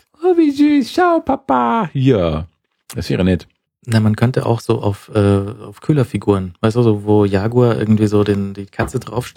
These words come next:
Speaker 2: sitzen hat, könnte man auch Eich-, Eichhörnchen oder statt dem Mercedes-Stern Eichhörnchen vorne draufsetzen.
Speaker 1: Ja, das hätte was Niedliches. Das würde vielleicht ein bisschen die Aggression im Straßenverkehr nehmen, wenn wir über so Eichhörnchen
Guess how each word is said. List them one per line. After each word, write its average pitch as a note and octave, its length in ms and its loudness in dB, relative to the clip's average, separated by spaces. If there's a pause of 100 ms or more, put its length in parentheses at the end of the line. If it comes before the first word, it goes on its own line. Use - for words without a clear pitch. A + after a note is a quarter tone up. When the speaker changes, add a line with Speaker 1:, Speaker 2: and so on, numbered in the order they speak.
Speaker 2:
sitzen B2 400 -4
hat, C3+ 100 -8
könnte A#2+ 180 -10
man B2 120 -4
auch - 120 -10
Eich-, C3 220 -2
Eichhörnchen A2 440 0
oder G2 180 -2
statt G2+ 200 -4
dem G#2+ 80 0
Mercedes-Stern G#2 720 -2 (500)
Eichhörnchen G#2+ 440 -6
vorne G#2 200 -12
draufsetzen. - 540 -14 (120)
Speaker 1:
Ja, B2 260 -2 (680)
das - 140 -16
hätte D#2 160 -2
was E2+ 160 -2
Niedliches. D#2+ 520 -2 (680)
Das - 80 -6
würde A2 120 0
vielleicht G#2+ 200 0
ein A2 120 0
bisschen A#2+ 240 0
die G2+ 120 0
Aggression G#2+ 420 0
im G#2 60 -4
Straßenverkehr - 600 -4
nehmen, D#2 300 0 (400)
wenn G#2+ 120 0
wir - 120 -6
über G2+ 200 2
so G2 120 -2
Eichhörnchen F2+ 600 -2